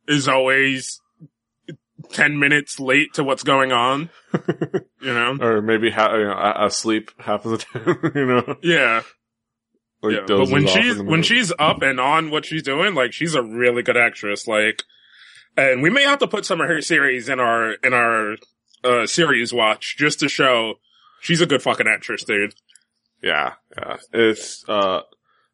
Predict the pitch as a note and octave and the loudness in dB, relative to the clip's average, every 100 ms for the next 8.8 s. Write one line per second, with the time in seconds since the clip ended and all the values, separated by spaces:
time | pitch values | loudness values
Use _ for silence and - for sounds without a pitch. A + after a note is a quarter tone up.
0 | _ F#2+ F#2 E2+ G2+ G2 A2+ B2 D#3+ D3 | _ -4 -2 0 0 2 0 0 -2 -2
1 | C#3+ F2+ A2+ G2+ B2 B2 E3+ E3 D3+ A#2+ | -2 -2 0 2 0 -2 -2 -2 0 0
2 | A2+ A#2+ B2 C3+ C3 B2+ B2+ B2+ A2 G#2+ | 2 2 2 0 -2 0 0 0 -2 -4
3 | G2 F#2 F#2+ - F#2+ F2 F#2 G2+ A2 G2 | -2 -2 -2 -4 -2 0 0 -2 -2 -8
4 | - F#2+ G2+ - G#2+ G#2 G#2 G#2 - C3+ | -4 -2 -2 -4 0 2 2 0 -6 -2
5 | F3 D#3 C3+ A2 A#2+ B2+ B2+ - C#3+ C3 | 0 2 0 -2 -4 -6 -6 -8 -8 -2
6 | B2+ B2 - G#2 - G2 - F2 F2+ F2 | 0 0 -6 -8 -4 -4 -2 0 0 -2
7 | _ - - C3 C3 C#3+ C#3 C#3 C3+ G3 | _ -20 -4 0 2 2 2 0 4 4
8 | A3+ - G2+ G2 G2+ G2+ G2+ - | 2 0 -2 0 2 2 0 -4